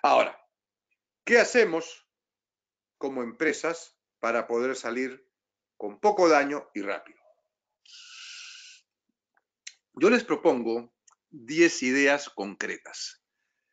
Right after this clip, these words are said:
diez acciones concretas que los empresarios podrían estar implementando en sus negocios desde ya. Por supuesto que cada una de estas ideas será más o menos relevante según la industria en la cual, en la cual se encuentren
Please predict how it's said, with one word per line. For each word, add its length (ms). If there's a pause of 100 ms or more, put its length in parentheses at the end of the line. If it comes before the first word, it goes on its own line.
(280)
diez 340
acciones 560
concretas 1040 (380)
que 120
los 220
empresarios 960
podrían 580
estar 320
implementando 800
en 100
sus 260
negocios 680 (240)
desde 500
ya. 220 (380)
Por 160
supuesto 360
que 160
cada 280
una 260
de 60
estas 280
ideas 340
será 180
más 280
o 80
menos 320
relevante 480
según 320
la 80
industria 420
en 60
la 120
cual, 180
en 380
la 160
cual 160
se 120
encuentren 560